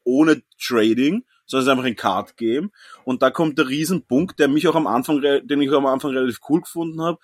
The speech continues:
da aber auch sofort skeptisch war. Aber es ist jedes Deck, was man kauft, also jeder Blister, den man öffnet, ist ein Deck, das es nicht ein zweites Mal gibt.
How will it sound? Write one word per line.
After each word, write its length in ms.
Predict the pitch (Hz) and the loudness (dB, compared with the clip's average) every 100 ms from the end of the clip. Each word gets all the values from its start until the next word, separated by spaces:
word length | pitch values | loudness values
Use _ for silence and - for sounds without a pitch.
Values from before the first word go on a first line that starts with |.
| _ - | _ 0
da 100 | 127 | 4
aber 140 | 139 | 4
auch 80 | 135 | 2
sofort 320 | - - 117 | -2 -8 -8
skeptisch 520 | - 101 101 139 131 | -6 -6 -4 -6 -6
war. 280 | 131 156 240 _ _ | -4 -4 -4 _ _
Aber 480 | 85 101 117 156 208 _ _ _ _ _ _ _ _ - | -6 -4 -2 -2 -4 _ _ _ _ _ _ _ _ -6
es 220 | 127 - | -4 -4
ist 220 | 165 - | -6 -6
jedes 420 | 117 127 202 - | 0 4 4 4
Deck, 220 | 127 147 | 0 -2
was 140 | 147 135 | -2 -2
man 160 | 113 | -4
kauft, 460 | - 95 101 180 - | -6 -4 0 0 -2
also 160 | 117 117 | -6 -2
jeder 180 | 110 | -2
Blister, 320 | 101 123 - 117 | -2 -4 -4 -2
den 140 | 117 | 0
man 80 | 104 | 2
öffnet, 240 | 120 131 | 0 0
ist 80 | 110 | 0
ein 140 | 107 | 0
Deck, 200 | 107 110 | 0 0
das 140 | 127 110 | 0 -2
es 160 | 104 | -2
nicht 420 | 123 139 143 - - | 0 0 -2 -6 -4
ein 140 | 113 | -4
zweites 460 | - 104 104 117 123 | 0 2 2 0 0
Mal 160 | 104 | -2
gibt. 360 | - 110 - | -2 -6 -8